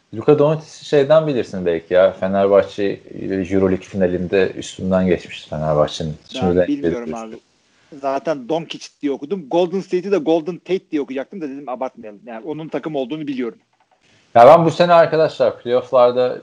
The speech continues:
Speaker 1: birkaç tane burada Kanada'daki arkadaşlardan izlediğim oldu yani ama yani, <laughs> yani <laughs>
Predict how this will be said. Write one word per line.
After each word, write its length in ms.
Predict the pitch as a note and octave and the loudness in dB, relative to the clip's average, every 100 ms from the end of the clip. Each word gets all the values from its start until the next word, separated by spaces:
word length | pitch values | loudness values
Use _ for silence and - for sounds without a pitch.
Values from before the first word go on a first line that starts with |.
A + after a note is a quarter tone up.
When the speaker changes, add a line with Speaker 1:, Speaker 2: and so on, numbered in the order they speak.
| - | -16
Speaker 1:
birkaç 380 | - - A#2+ - | -16 -8 -8 -8
tane 160 | A#2 G#2 | -10 -10
burada 360 | F#2+ G2 G#2 | -12 -12 -14
Kanada'daki 880 | - G#2 G2+ G2 G#2+ - - _ G#2 | -12 -10 -10 -6 -6 -8 -12 _ -2
arkadaşlardan 920 | G2 F#2+ - - - G#2 F#2+ G2+ G2+ | 0 -2 -4 -4 0 0 2 0 -4
izlediğim 500 | G2+ G#2+ G#2+ G2 G#2+ | -6 -6 -4 -4 -2
oldu 280 | B2 A#2+ A2 | 0 0 2
yani 300 | A2+ F#2+ E2+ | 4 4 6
ama 420 | A2 B2 C3 D#3 - _ _ _ _ _ _ _ _ _ _ _ _ - | 4 4 0 -2 -14 _ _ _ _ _ _ _ _ _ _ _ _ -16
yani, 720 | - - - - - B2 - A2 - G2 - - - - - - - _ | -12 -12 -14 -16 -10 -10 -8 -12 -14 -20 -18 -16 -14 -14 -14 -16 -20 _
<laughs> 0 | |
yani 300 | A#2+ A2 A2 - - - - G3+ E3 - - | -4 0 -2 -4 -18 -6 -2 -2 -4 -12 0
<laughs> 480 | D#3+ - D#3+ F#3 | 2 4 6 8